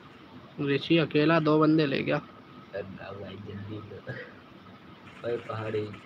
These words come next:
Speaker 2: सिक्स पी एम
Speaker 1: ओहो,
Speaker 2: खेलेगा?
Speaker 1: क्या ही हेडशॉट लगा दिया भाई।
Speaker 2: नहीं भाई, सिक्स पी एम नहीं खेल सकता।
Speaker 1: Result कब तक आएगा भाई? Result, अ, result, result, result, result,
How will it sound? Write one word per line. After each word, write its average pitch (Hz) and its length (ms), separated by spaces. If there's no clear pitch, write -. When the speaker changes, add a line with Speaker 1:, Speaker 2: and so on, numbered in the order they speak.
Speaker 2:
सिक्स - 240
पी 123 60
एम 120 140
Speaker 1:
ओहो, 151 200
Speaker 2:
खेलेगा? 170 600
Speaker 1:
क्या 143 160
ही 147 120
हेडशॉट 135 440
लगा 135 240
दिया 135 200
भाई। 147 200
Speaker 2:
नहीं 113 280
भाई, 107 200
सिक्स 117 300
पी 127 120
एम 117 100
नहीं 113 140
खेल 104 140
सकता। 98 420
Speaker 1:
Result 156 540
कब 156 280
तक 160 300
आएगा 147 600
भाई? 147 600
Result, 165 580
अ, 143 120
result, 147 460
result, 143 440
result, 143 480
result, 143 480